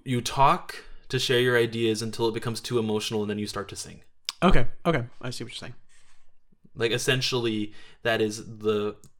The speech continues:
Speaker 1: you can break it, but that is the, the rule of thumb. And so that's why a lot of times you'll <laughs> hear, like, in a musical, like, someone talking, and they're like,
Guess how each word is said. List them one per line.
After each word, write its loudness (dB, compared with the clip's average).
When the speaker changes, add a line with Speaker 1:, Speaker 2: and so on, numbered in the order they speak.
Speaker 1:
you -2
can 0
break 4
it, -2
but -4
that 0
is 0
the, -4
the 0
rule -4
of -10
thumb. -10
And -2
so 6
that's 2
why 4
a 2
lot 2
of -4
times -4
you'll 2
<laughs> 0
hear, 2
like, 8
in 2
a 0
musical, -2
like, -2
someone 0
talking, 0
and -6
they're -2
like, -6